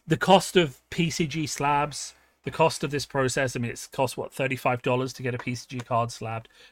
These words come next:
It's not gonna greatly increase the value of these cards. It's not going to, you know, one thing it will do is basically increase the volume of nine point five quality copies of these cards running around, right? Um,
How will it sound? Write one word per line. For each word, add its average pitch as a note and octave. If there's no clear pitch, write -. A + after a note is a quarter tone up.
It's -
not D3
gonna D#3+
greatly C#3
increase C3+
the D3+
value B2
of A#2+
these A#2
cards. A#2
It's -
not C#3
going C3
to, B2
you F#3
know, C3+
one G3+
thing A3+
it -
will C#3
do F3
is B2
basically B2+
increase A#2+
the B2+
volume A#2
of A2+
nine A#2
point B2
five A2+
quality A#2
copies D3+
of C#3+
these D3+
cards D3
running C#3
around, C#3
right? F3
Um, B2